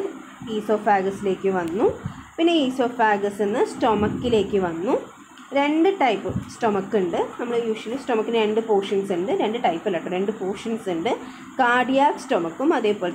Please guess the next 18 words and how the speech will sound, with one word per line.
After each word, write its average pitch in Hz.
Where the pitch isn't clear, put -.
തന്നെ 214
pyloric 294
stomach-ും. 190
ഏതൊക്കെയാണ്? 214
cardiac 214
stomach-ും 202
pyloric 208
stomach-ും. -
അപ്പം 285
നമ്മൾ 285
cardiac 262
stomach-ിൽ, 208
means 269
gastric 226
mucosa 226
എന്നാണ് 226
പറഞ്ഞിരിക്കുന്നത്, 202
cardiac 175